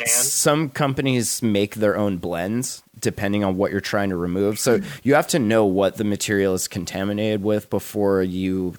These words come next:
Speaker 1: choose a media to remove that contamination. If you're just doing, like,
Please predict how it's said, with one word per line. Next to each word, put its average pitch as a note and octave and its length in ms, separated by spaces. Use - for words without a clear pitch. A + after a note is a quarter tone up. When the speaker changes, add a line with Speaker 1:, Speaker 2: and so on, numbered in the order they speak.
Speaker 1:
choose A2+ 520
a G2+ 60
media F#2+ 520
to - 220
remove F#2 420
that F2 180
contamination. D#2+ 800
If F2+ 120
you're A#2+ 120
just B2 280
doing, G2 360
like, E2 260